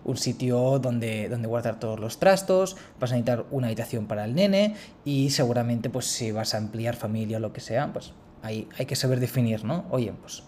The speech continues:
dos, tres habitaciones, cuatro, eso ya a, a cada uno. Pero es importante definirlo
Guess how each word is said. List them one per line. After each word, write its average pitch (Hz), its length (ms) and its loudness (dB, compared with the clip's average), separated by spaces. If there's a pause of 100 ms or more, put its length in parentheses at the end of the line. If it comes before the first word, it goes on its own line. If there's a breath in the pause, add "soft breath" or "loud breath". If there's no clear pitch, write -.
(480 loud breath)
dos, 160 520 2
tres 120 160 -2
habitaciones, 156 640 -2 (200)
cuatro, 151 640 2 (640 loud breath)
eso 117 240 -4
ya 123 360 0 (260)
a, 107 360 -4
a 123 100 -4
cada 110 200 2
uno. 104 160 -4
Pero 143 120 0
es 135 80 2
importante 170 440 4
definirlo 170 800 2